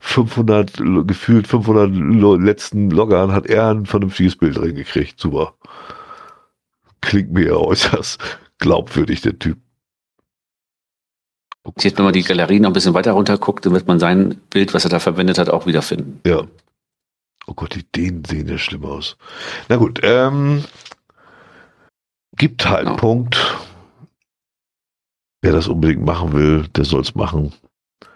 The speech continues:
Speaker 2: Ja, Ona, dem Ona ist es anscheinend egal.
Speaker 1: Ja.
Speaker 2: Ne?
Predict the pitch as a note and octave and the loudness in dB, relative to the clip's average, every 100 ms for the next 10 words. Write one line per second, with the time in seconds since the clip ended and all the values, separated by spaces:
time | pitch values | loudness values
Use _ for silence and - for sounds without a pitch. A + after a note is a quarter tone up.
0 | _ - G2+ - F#2+ F#2+ F#2+ F#2 A2 G2 | _ -4 0 4 4 4 4 4 6 4
1 | F#2 - E2+ E2+ E2+ - - C3 C#3 C3+ | 2 0 0 2 0 0 -2 0 -2 -4
2 | - - - - - A2 | -8 -4 -4 -4 0 0